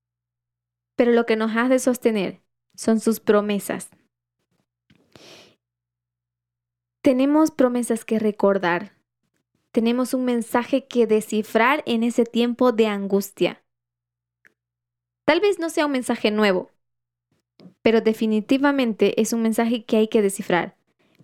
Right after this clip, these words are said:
Es como el libro de Daniel. Cuando él lo abrió,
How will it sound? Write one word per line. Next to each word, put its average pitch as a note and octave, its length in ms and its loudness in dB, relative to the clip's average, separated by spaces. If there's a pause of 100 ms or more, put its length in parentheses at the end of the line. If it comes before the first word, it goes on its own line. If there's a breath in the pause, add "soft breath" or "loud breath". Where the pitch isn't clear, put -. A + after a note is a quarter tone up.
Es A3+ 140 2
como D4 460 0 (320)
el G#3+ 160 2
libro A#3 220 4
de A3 100 4
Daniel. G#3+ 540 0 (920)
Cuando G#3 320 2
él A3 180 2
lo A#3+ 100 2
abrió, G#3+ 840 0